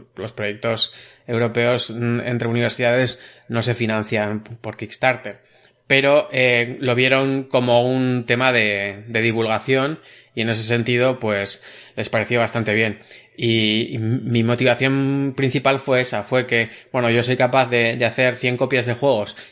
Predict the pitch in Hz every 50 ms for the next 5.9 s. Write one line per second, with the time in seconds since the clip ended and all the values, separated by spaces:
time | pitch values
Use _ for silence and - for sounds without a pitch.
0 | _ - 117 110 107 104 101 - - - 123 117 113 117 113 - 131 135 127 117
1 | - - 131 123 127 123 123 123 123 123 123 123 117 - 135 - - - 131 123
2 | 131 120 131 131 135 131 131 127 156 147 139 139 123 117 - - 117 107 107 107
3 | 107 107 - 110 110 113 113 120 117 113 113 - - - 123 - 120 123 123 123
4 | 131 131 127 - 107 107 110 110 - - - 139 170 190 - - - - - _
5 | _ - 107 104 107 101 107 104 101 - 113 117 120 117 120 117 113